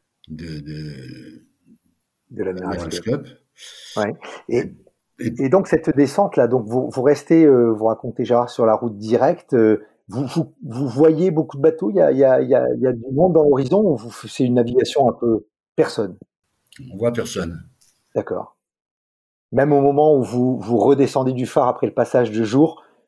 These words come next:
Speaker 2: vous, vous croisez peu de bateaux qui montent, euh ?
Speaker 1: Bon, oui, on voit quelques bateaux qui montent au
Speaker 2: Ouais.
Speaker 1: Fastnet,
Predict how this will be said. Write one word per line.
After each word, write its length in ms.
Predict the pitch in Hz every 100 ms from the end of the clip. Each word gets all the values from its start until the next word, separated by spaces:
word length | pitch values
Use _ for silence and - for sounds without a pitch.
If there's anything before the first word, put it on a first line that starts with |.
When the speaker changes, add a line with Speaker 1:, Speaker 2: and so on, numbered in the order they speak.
| _ -
Speaker 2:
vous, 300 | 110 120 117
vous 340 | 120 117 113 -
croisez 380 | 117 120 123
peu 160 | 117 143
de 40 | 117
bateaux 340 | 127 - 143
qui 160 | - 117
montent, 320 | 127 135 123
euh ? 560 | 107 107 104 101 98 - _ _ 123
Speaker 1:
Bon, 240 | 123 123
oui, 260 | 135 156 127
on 100 | 113
voit 180 | 120 123
quelques 300 | 127 123 127
bateaux 260 | 123 135
qui 120 | 127 120
montent 300 | 143 151 113
au 40 |
Speaker 2:
Ouais. 60 | -
Speaker 1:
Fastnet, 360 | 113 104 156